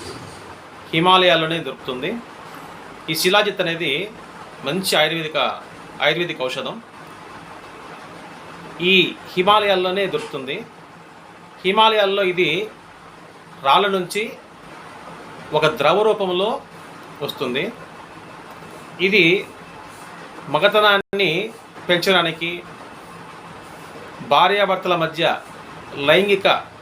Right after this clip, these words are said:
ఇబ్బందులు లేకుండా లైంగిక సామర్థ్యాన్ని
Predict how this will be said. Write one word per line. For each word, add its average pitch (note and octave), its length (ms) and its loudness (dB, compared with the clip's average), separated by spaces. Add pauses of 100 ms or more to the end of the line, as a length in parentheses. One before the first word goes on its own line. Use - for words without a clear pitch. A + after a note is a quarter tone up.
(380)
ఇబ్బందులు F3 380 0
లేకుండా D3+ 340 0 (960)
లైంగిక F3 300 4 (100)
సామర్థ్యాన్ని E3 580 0